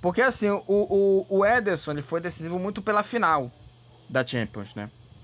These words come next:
Ele foi bastante decisivo na, na final da,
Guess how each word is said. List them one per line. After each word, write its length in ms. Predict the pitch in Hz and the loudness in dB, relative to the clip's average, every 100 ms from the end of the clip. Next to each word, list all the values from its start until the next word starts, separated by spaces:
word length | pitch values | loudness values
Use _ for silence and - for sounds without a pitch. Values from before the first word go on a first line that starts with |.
| - - - - - - - | -18 -18 -20 -20 -20 -20 -10
Ele 120 | 139 | -4
foi 120 | 185 | -2
bastante 720 | 190 196 - - 233 277 294 214 | 0 0 0 0 0 2 0 0
decisivo 720 | 202 180 147 139 180 190 190 - - - - - - - - - | 0 0 -2 0 0 0 -8 -14 -20 -20 -20 -20 -20 -20 -18 -10
na, 720 | 123 143 151 143 131 123 120 - | -2 2 2 2 2 2 0 -2
na 160 | 135 143 | -2 -2
final 460 | 143 139 131 123 | -2 0 2 0
da, 680 | 117 117 107 98 92 87 | 0 0 -2 -4 -8 -12